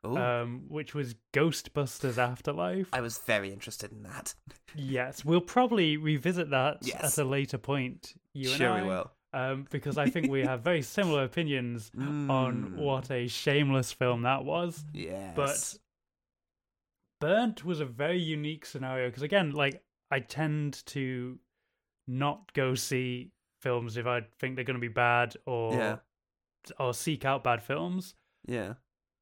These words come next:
Speaker 2: But I was in Melbourne and
Speaker 1: <gasps>
Speaker 2: I had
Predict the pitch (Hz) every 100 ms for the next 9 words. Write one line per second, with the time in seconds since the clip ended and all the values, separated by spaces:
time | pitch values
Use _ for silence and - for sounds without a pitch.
0 | _ _ - 240 170 143 - - - _
1 | _ _ _ _ _ _ _ _ _ -
2 | 131 185 185 180 165 151 139 151 220 214
3 | 127 151 190 190 _ _ _ _ _ 170
4 | 135 147 156 160 165 131 147 139 131